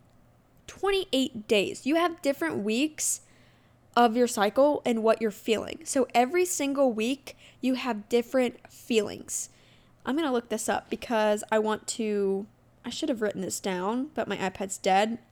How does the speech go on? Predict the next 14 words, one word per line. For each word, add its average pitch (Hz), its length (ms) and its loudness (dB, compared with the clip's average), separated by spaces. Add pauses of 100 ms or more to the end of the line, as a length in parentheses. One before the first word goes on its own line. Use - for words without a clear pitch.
um, 196 520 -6 (120)
so - 160 -8
I 220 60 -6
can't - 200 -10
really 208 180 -6
look 208 140 -6
it 226 60 -8
up 220 140 -8
on 220 100 -6
there. 247 300 -4 (800)
But 254 240 4
the 247 120 0
four-week 302 680 4 (3000)
period 247 760 -2